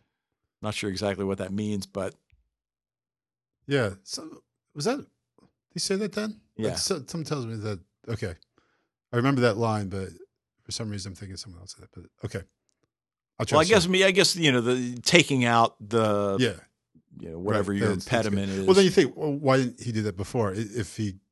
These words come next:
Speaker 2: you know, if he can do it, why, why all of a sudden? Because Hale can't help him out with the Dark Fae, right? Like, if, you know, if, if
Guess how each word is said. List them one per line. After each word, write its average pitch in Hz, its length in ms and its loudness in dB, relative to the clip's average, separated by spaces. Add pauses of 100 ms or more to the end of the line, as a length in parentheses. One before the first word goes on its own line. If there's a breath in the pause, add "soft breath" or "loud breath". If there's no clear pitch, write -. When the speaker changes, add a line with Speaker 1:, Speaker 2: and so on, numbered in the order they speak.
(120)
Speaker 2:
you 110 100 -6
know, 98 100 -6
if 98 180 -8
he 101 280 -2
can 151 240 2
do 101 140 -2
it, 90 160 -6
why, 104 200 -2 (140)
why 107 240 -2
all 110 80 0
of 107 60 -2
a 95 40 -6
sudden? 107 200 -4
Because 98 420 0
Hale 120 520 2 (280)
can't 120 200 -4
help 110 200 -2
him 113 100 -4
out 113 220 -4 (100)
with 107 100 -6
the 101 60 -6
Dark 120 340 0
Fae, 98 260 -8
right? 107 360 -4
Like, 95 280 -8 (640 soft breath)
if, - 280 -6 (460)
you 127 100 0
know, 110 60 -2
if, 98 160 -6
if - 400 -8